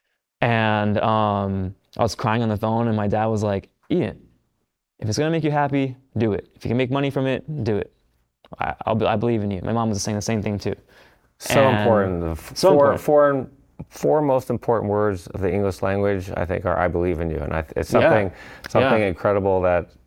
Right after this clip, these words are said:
Speaker 2: parents can tell their kids. There's nothing like it.
Speaker 1: Yeah, it's so, it's, it's so, like, backwards to what most of society kinda, like, tells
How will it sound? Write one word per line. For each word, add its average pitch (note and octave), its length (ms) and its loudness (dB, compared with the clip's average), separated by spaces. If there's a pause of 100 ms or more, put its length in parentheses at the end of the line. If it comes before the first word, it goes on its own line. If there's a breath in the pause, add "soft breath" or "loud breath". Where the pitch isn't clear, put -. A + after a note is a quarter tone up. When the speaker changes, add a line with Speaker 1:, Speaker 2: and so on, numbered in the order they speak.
(200)
Speaker 2:
parents G2 240 0
can G2 100 -4
tell F#2+ 180 0
their F#2 120 0
kids. F#2 240 -2
There's F2 180 -2
nothing G2 440 -2
like E2 260 -4
it. - 180 -4 (200)
Speaker 1:
Yeah, A#2+ 340 0 (100)
it's - 200 -2
so, D3 400 2
it's, - 280 -2 (460 loud breath)
it's C#3 180 0
so, E3 220 4
like, F3 260 2 (400)
backwards D#3+ 720 2
to D3 140 0
what B2 180 4
most A#2 220 0
of A#2+ 80 -2
society A2+ 460 2
kinda, A#2+ 260 -2
like, G2+ 260 0
tells A#2+ 540 2